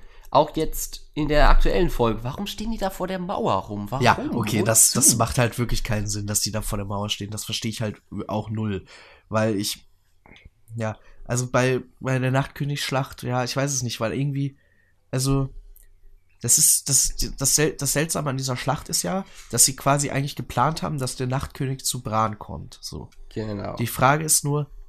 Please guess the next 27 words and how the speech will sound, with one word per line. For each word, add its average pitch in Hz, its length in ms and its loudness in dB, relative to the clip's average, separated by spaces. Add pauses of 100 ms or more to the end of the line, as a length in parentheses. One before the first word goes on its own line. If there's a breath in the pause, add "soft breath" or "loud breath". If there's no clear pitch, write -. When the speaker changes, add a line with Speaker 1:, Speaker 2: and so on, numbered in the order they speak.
Speaker 2:
wie, 127 320 -4
wie 135 80 -2
sie 135 120 -2
das 131 240 0
ansch-, 147 440 -2
also 123 320 -4
wie 131 80 -4
sie 131 180 -4
das 120 180 0
anstellen, 104 680 -6
weil, 113 340 0 (400 soft breath)
also, 131 340 -2 (640)
im 127 80 -6
Prinzip 143 380 0 (200)
müssten 165 300 2
sie 143 80 4
sich - 160 2
ja 131 80 4
nicht 135 160 0
verteidigen, 135 720 0
damit 120 260 -4
der 123 80 -2
Nachtkönig 131 400 -4
zu - 140 -6
Bran 127 300 -4
kommt. 95 420 -8 (480)
Speaker 1:
Ja. - 120 -6